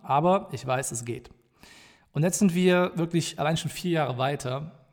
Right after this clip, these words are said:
und hunderttausend Euro im Monat habe ich alleine schon mindestens, ich glaub, zwischen vierzig bis fünfzig Menschen gezeigt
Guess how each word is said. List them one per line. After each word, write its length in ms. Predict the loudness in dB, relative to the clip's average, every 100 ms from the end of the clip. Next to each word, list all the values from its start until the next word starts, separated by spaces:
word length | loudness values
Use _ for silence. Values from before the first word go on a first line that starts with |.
| _
und 580 | -8 -4 -4 -6 -8 -12 _ _ _ _ _ _ _ _
hunderttausend 480 | -2 0 2 0 -2
Euro 140 | -2
im 80 | 0
Monat 560 | 0 -2 -2 -4 -12 -16 _ _ _ _ _ _ _
habe 220 | -10 -6
ich 160 | -6 -4
alleine 400 | -2 0 2 0
schon 340 | -2 -2 -2
mindestens, 1000 | -2 -2 -4 -6 -6 -6 -6 -8 -8 -10 -16 _ _ _ -20 -20 -20 -20 -20 -20 _
ich 80 | -20
glaub, 140 | -12
zwischen 180 | -4 -4
vierzig 360 | 0 0 0 -4
bis 120 | -4
fünfzig 340 | -4 -4 -4 -2
Menschen 280 | -2 -4
gezeigt 560 | -6 -4 -6 -6 -10